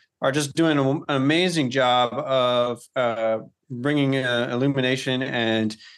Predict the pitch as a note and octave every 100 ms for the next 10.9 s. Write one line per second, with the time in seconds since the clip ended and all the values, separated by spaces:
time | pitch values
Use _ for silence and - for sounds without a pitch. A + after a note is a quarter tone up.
0 | _ B2 C3 C3 C#3 - - - C#3 C#3
1 | C3+ C3 A#2 A#2+ C3+ C3+ A#2 A2+ - C#3
2 | D3+ E3 F#3+ - B2+ A#2 A#2 A#2 B2 -
3 | A#2 - - C#3 C3+ C#3+ C3+ C3+ C#3 -
4 | C3 B2+ - - - - _ C#3 B2 A#2+
5 | A#2 A#2 A#2 B2+ A#2+ B2 B2 A#2+ A2 B2
6 | A#2 A#2+ A2+ A#2 A2+ A2+ A#2+ B2+ A#2+ A#2
7 | A#2 A#2 A#2 A#2 - - _ - A#2+ C#3+
8 | D3+ D3 C3 C3 C3+ F#3 - F3+ D3+ A2
9 | - C3+ C3 B2+ A#2+ A#2 B2 A#2 B2+ D3+
10 | C#3+ C#3 C3 B2 A#2+ B2 A#2+ A#2 A2